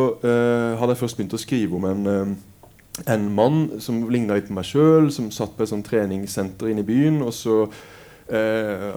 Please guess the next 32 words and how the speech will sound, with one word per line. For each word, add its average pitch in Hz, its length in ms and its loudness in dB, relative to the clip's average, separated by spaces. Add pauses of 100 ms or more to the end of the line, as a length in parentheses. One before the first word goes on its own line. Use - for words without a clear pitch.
(100)
hadde 113 240 2
han 107 120 0
noen 95 200 -4
tanker, 139 540 0
og 120 100 0
så 120 160 -2
reiste 104 400 0
han, 104 140 0 (100)
eh, 98 400 0
bort, 120 560 0
og 110 120 -4
så 113 440 2
reiste 101 240 -2
han 104 240 0
ut 104 360 -4
i 104 40 -4
skauen 131 720 2
og 113 140 2
opp - 100 -8
i 101 80 -4
fjell, 131 320 2
og 120 80 0
så 120 80 -4
traff - 300 -8
han 104 160 -2
en 107 180 -4
eldre 101 360 -4
mann 104 280 0
som 104 200 -10
het, 98 280 -8
eh, 95 340 -4
Tallak. 92 580 -2